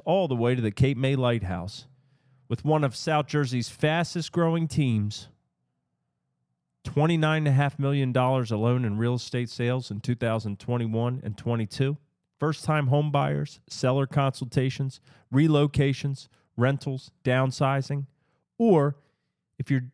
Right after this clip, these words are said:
not quite sure how to get started in the process of real estate, give them a call for a free consultation at six oh nine, three one four, nine eight six two. That's South Jersey Elite.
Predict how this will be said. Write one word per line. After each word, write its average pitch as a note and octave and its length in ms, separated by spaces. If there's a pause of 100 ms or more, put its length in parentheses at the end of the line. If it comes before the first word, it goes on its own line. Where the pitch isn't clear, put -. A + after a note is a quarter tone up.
not G#3+ 560
quite D#3 380
sure B2+ 440
how A2+ 180
to A#2+ 80
get A2+ 160
started B2+ 400
in G#2 80
the F#2+ 60
process A#2+ 540
of G#2 80
real A2 200
estate, G2 420 (540)
give F#3+ 180
them E3+ 160
a C3+ 60
call D3+ 280
for A2 200
a F#2+ 40
free C3+ 220
consultation C3 920 (520)
at A2 160
six - 280
oh C#3 120
nine, G#2 420
three D3 180
one C#3 240
four, G#2 380 (160)
nine A#2+ 320
eight A2+ 340
six - 380
two. G2+ 300 (420)
That's D#3 220
South F3+ 320
Jersey D#3 360
Elite. C#3+ 360